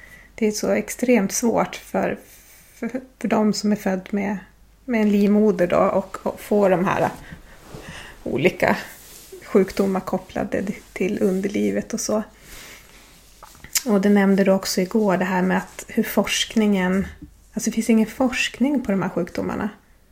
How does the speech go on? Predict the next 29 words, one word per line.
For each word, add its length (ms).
Det 100
forskas 520
inte, 220
de 200
får 200
inte 220
anslag. 1040
Det 120
är 40
så 220
otroligt 880
nedprioriterat. 1400
För 180
vad 180
då? 340
I, 180
i 40
mitt 260
fall 280
då, 80
men 340
man 280
ska 140
ha 240
ont 320
när 100
man 180
har 100
mens. 560